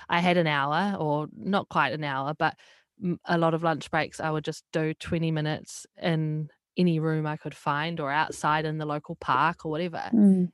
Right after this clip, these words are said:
Speaker 1: and just get that done. And then you do a really quick shower. You don't wash your makeup. You don't even wash your face. You just wash your
Speaker 2: Mm.
Speaker 1: bits
Speaker 2: Mm.
Speaker 1: and then get back into your clothes. So, like,
Speaker 2: How,
Speaker 1: we, yeah.
Speaker 2: and th-, there's such a positive about doing the exercise in lunch break because it just sets your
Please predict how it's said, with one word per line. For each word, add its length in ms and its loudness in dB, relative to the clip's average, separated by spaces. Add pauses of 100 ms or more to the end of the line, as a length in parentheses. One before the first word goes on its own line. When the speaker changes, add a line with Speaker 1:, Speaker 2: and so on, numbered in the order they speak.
Speaker 1:
and 180 -2
just 220 -6
get 140 -4
that 160 -4
done. 180 0
And 160 -2
then 140 -2
you 120 -2
do 160 -2
a 80 2
really 200 0
quick 200 -4
shower. 420 2
You 120 0
don't 180 4
wash 240 -6
your 80 -4
makeup. 480 -4
You 80 -4
don't 140 4
even 180 2
wash 240 -4
your 60 -12
face. 340 -8
You 60 -4
just 180 -6
wash 240 -2
your 80 -2
Speaker 2:
Mm. 340 10
Speaker 1:
bits 160 4 (440)
Speaker 2:
Mm. 420 10 (400)
Speaker 1:
and 100 4
then 60 6
get 180 0
back 200 0
into 220 2
your 100 0
clothes. 300 2
So, 200 6
like, 180 6
Speaker 2:
How, 200 8
Speaker 1:
we, 320 0
yeah. 140 -10 (360)
Speaker 2:
and 140 10
th-, 120 8
there's 180 8
such 220 6
a 40 2
positive 420 4
about 360 2 (100)
doing 200 -2
the 120 -4
exercise 280 -4
in 240 -2
lunch 260 2
break 260 0
because 220 4
it 60 2
just 160 4
sets 240 4
your 100 2